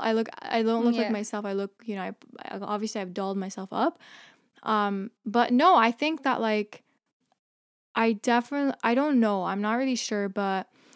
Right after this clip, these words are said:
Speaker 1: I definitely do think, I definitely do sometimes feel prettier, but again, like, um,
Speaker 2: Do you feel like your personality changes a bit?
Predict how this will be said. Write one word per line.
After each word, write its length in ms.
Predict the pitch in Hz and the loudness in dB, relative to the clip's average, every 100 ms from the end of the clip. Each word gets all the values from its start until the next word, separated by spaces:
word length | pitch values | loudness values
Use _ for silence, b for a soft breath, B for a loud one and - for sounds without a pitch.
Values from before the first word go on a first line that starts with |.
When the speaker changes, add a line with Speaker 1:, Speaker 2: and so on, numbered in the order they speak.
| B B _ _ _ | B B _ _ _
Speaker 1:
I 120 | 233 | 4
definitely 400 | 247 262 339 349 | 6 4 4 0
do 220 | 233 233 247 | 2 2 0
think, 420 | - 233 226 220 - - | 2 2 2 0 -10 -4
I 140 | 220 | -2
definitely 340 | 220 233 285 247 | 2 2 4 2
do 140 | 226 | 2
sometimes 420 | 226 226 226 214 | 0 0 0 -2
feel 180 | - 214 | -2 -4
prettier, 380 | 202 214 196 196 | -4 -6 -4 -4
but 160 | 190 220 | -2 -2
again, 440 | 202 226 214 214 | 2 2 4 2
like, 180 | 196 196 b b b b b _ | 0 -4 b b b b b _
um, 520 | 220 208 202 196 190 - - _ _ _ - _ b _ | 2 2 2 -2 -4 -8 -18 _ _ _ -20 _ b _
Speaker 2:
Do 80 | 277 | -2
you 80 | 269 | 0
feel 140 | 320 | 2
like 160 | 370 320 | 2 0
your 80 | 311 | -2
personality 580 | 294 - 247 226 220 | -2 -2 -2 -2 -4
changes 480 | 226 - 202 214 220 | -6 -8 -6 -8 -10
a 40 | 240 | -12
bit? 240 | 269 277 | -12 -14